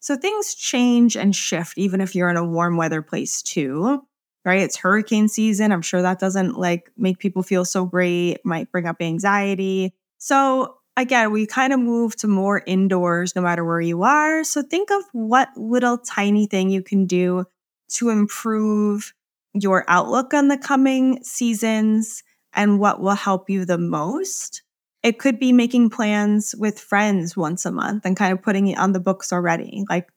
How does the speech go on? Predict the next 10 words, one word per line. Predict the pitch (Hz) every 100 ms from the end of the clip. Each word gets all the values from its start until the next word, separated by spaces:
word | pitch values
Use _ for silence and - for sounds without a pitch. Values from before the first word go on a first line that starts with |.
| -
nailing | 208 196 190 185 185
down | 175 180
a | 175
few | - 190
dates | 185 175 - -
for | 175 160 170 - _ _ _ 202
brunch | 202 143 - - -
or | 185
dinners | 170 196 165 156 165 175
or | - 180 175 170 175 175